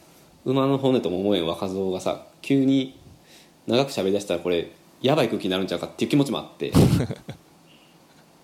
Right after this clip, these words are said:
Speaker 1: なんか前二人どっちか喋れると思ってたから。
Speaker 2: あー、なるほどね。二人もいるし。
Speaker 1: 喋らん、そう、喋らんままその二人が帰った時にもう俺緊張がピークに達してさ。
Speaker 2: <laughs>
Speaker 1: 「いや、俺試されてる」ってなって。
Speaker 2: うん。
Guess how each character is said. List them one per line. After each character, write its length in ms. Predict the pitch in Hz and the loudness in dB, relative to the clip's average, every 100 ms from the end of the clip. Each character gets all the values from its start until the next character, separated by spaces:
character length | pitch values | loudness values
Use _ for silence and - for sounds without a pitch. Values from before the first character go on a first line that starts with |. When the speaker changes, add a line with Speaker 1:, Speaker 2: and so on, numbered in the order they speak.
| _ _ _ - - | _ _ _ -20 -4
Speaker 1:
な 100 | 135 | -2
ん 40 | |
か 180 | - - | -2 -4
前 240 | 123 139 156 | -2 0 0
二 180 | - 202 | 0 0
人 80 | |
ど 100 | - | 0
っ 40 | 98 | -4
ち 100 | - | 0
か 80 | 190 | 0
喋 200 | - 160 | 2 2
れ 80 | |
る 120 | 165 - | 2 0
と 60 | |
思 80 | 92 | -8
っ 20 | |
て 60 | - | -10
た 60 | |
か 80 | - | -10
ら。 140 | - 98 | -4 0
Speaker 2:
あ 260 | 87 85 | 0 -2
ー、 20 | 82 | -6
な 80 | 85 | -8
る 60 | |
ほ 60 | 82 | -8
ど 60 | 92 | -10
ね。 40 | |
二 160 | - 95 | -4 -4
人 60 | |
も 60 | 82 | -4
い 40 | 82 | -10
る 60 | |
し。 140 | - - | -10 -12
Speaker 1:
喋 540 | - - - - 165 180 | -14 -12 -10 -6 -2 0
ら 120 | 175 | -2
ん、 120 | 175 | 0
そ 180 | 139 104 | 0 0
う、 40 | |
喋 260 | - 170 180 | -2 -4 0
ら 80 | 180 | 2
ん 40 | |
ま 100 | 170 | 2
ま 100 | 170 | 0
そ 220 | 165 - | -4 -4
の 60 | 160 | -4
二 40 | 156 | 0
人 100 | 139 | -2
が 80 | 98 | 0
帰 100 | 113 | -2
っ 40 | |
た 120 | - | -2
時 160 | 87 87 | -4 -2
に 60 | 90 | 0
も 120 | 95 | 0
う 20 | |
俺 100 | 107 | 0
緊 240 | - 151 | 0 0
張 120 | 147 139 | 2 0
が 60 | |
ピ 160 | 135 156 | 2 -2
ー 60 | |
ク 60 | - | 0
に 60 | 92 | -4
達 180 | 95 - | -6 -10
し 20 | |
て 40 | |
さ。 160 | 78 - | -8 -4
Speaker 2:
<laughs> 0 | 135 - - - - - - - - - - - - - _ _ 139 | -4 -4 -8 -12 -12 -12 -10 -12 -12 -20 -20 -20 -20 -20 _ _ 0
Speaker 1:
「い 40 | |
や、 60 | 135 | 0
俺 100 | 131 | 0
試 240 | 170 196 | 0 0
さ 140 | 196 | 4
れ 80 | 170 | 2
て 180 | 196 - | 2 2
る」 60 | 240 | 2
っ 40 | |
て 120 | - | 2
な 60 | 90 | -8
っ 20 | |
て。 320 | - - - - _ - - - | -12 -16 -16 -16 _ -20 -20 -12
Speaker 2:
う 40 | 98 | -8
ん。 220 | 85 | -8